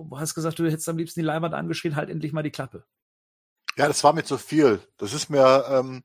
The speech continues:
Speaker 2: ich hab nichts dagegen, also erstmal, wie gesagt, das hab ich ja im Review geschrieben, da wird die Narrative von Deadpool übernommen, beziehungsweise Deadpool zwei. Und der quatscht mir auch schon zu viel mit dem Publikum. Und ich fand's hier halt einfach etwas übertrieben.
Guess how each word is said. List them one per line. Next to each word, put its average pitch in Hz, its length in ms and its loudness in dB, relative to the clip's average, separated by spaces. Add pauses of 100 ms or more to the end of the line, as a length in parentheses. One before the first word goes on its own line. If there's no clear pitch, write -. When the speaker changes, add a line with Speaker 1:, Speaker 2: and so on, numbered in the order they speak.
(400)
Speaker 2:
ich - 160 -4
hab 143 160 2
nichts 151 180 -8
dagegen, 135 420 -4
also 135 180 -4
erstmal, 160 380 0
wie 135 60 -12
gesagt, 127 320 2 (320)
das - 100 -8
hab 127 100 6
ich 120 60 -6
ja 131 80 0
im 110 80 -4
Review 113 240 -2
geschrieben, 123 560 -6 (440)
da 113 160 2
wird 165 160 4
die 151 80 0
Narrative 139 560 4
von 123 200 0
Deadpool 123 400 2
übernommen, 110 600 -2
beziehungsweise 107 540 -10
Deadpool 113 380 -2
zwei. 131 420 6 (440)
Und 104 120 -2
der 131 80 6
quatscht - 400 0
mir 135 180 6
auch 120 140 2
schon 107 160 -16
zu 104 80 -10
viel 107 180 -6
mit 98 80 -6
dem 92 80 -10
Publikum. 95 520 -10 (340)
Und 107 40 -10
ich 98 100 -6
fand's 143 300 0
hier 131 220 2
halt 135 160 4
einfach 135 460 -6
etwas 139 340 -4
übertrieben. 113 880 -8